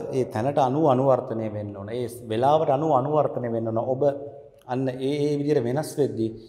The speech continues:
මේ තියෙන තත්ත්වය වෙනස් කරන්න පුළුවන්. ගිහිල්ලා කතා බහ කරා. මම හැබැයි මේකට තමයි ආස. අර එහෙම කතා කරන්න පුළුවන්. අන්න එහෙම නිසා එතකොට ඔය ප්‍රේමයේ පිළිබඳ තියෙන ගැටලුකාර තත්ත්වයන්, ගැටීම් අඩු වෙන්න, අවම වෙන්න හැකියාවක් පාදු වෙනවා. ඒ වගේම මේ විවාහයක්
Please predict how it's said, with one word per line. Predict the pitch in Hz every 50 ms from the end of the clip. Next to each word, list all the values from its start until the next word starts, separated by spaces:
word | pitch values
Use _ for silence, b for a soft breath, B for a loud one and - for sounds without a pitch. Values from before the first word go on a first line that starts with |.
| B B B _ -
මේ | 139 151 147
තියෙන | 151 147 139 147
තත්ත්වය | 135 127 123 - 120
වෙනස් | 117 117 117 113 -
කරන්න | 117 113 113 107
පුළුවන්. | 113 113 113 113 113
ගිහිල්ලා | 117 117 120 120 117 117
කතා | 113 - 120 120 117
බහ | 117 107 110 110
කරා. | - 117 110 110 110 107 - -
මම | - 120 117 117 117
හැබැයි | 113 113 117 113 110
මේකට | 113 113 113 127 117 113
තමයි | 113 123 135 127
ආස. | 113 117 123 123 - 127 - B B B B B
අර | _ 135 135 139
එහෙම | 143 165 180 175
කතා | - 180 180 233 233 233
කරන්න | 262 262 254 247
පුළුවන්. | 233 254 254 247 220 - - -
අන්න | - 143 139
එහෙම | 135 151 165
නිසා | 156 139 165 151
එතකොට | 135 170 180 220 214 220
ඔය | 208 196
ප්‍රේමයේ | - 170 165 165 165 170 165 160 156
පිළිබඳ | - - 151 147 156 147 147
තියෙන | 151 147 139
ගැටලුකාර | 131 127 123 127 135 127 139 135 131
තත්ත්වයන්, | 135 135 - - 139 131 127 B B B B B B B -
ගැටීම් | 117 127 131 131 165 160 147 147 143 143 - - - _ _ _ _ _ _ _ _ _ _ _ _ -
අඩු | 117 120 131 120
වෙන්න, | 120 120 113 110 107
අවම | 104 104 113 143 156 165 147
වෙන්න | 135 131 131 127
හැකියාවක් | 117 113 113 110 113 117 110 107 107 110 107 -
පාදු | - 117 110 120
වෙනවා. | 120 123 127
ඒ | 131
වගේම | 131 139 139 135
මේ | 123 117 110 B B B B B _
විවාහයක් | - 113 117 131 143 131 139 165 165 160 156 151